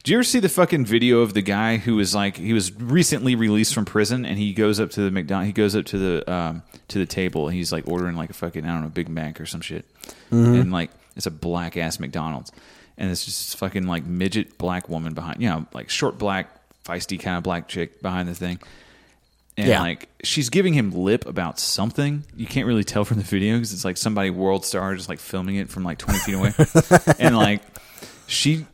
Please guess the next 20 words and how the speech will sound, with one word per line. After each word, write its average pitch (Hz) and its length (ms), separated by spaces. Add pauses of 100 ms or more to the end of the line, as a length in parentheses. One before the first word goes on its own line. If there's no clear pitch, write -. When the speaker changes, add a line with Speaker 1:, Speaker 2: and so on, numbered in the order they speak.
Speaker 2:
Did 127 140
they 135 120
Speaker 1:
said - 80
Speaker 2:
shout 127 140
Speaker 1:
something - 120
Speaker 2:
"World 120 160
Speaker 1:
that 107 40
Speaker 2:
Star"? 143 240
Speaker 1:
pissed 135 180
him 139 140
o-, - 80 (140)
y-, 98 240
y-, 110 60 (200)
uh, 123 60
I 117 260
don't, 190 140 (160)
I 185 60
don't 180 180
think 107 140
so. 82 220